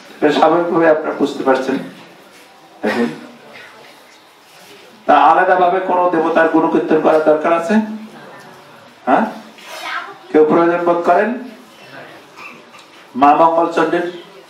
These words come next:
কি শনি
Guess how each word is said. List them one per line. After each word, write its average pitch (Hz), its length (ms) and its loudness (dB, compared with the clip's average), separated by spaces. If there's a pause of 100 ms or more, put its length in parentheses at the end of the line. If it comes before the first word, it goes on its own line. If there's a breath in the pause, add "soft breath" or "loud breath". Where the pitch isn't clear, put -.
(2000)
কি 135 220 2
শনি 185 540 -2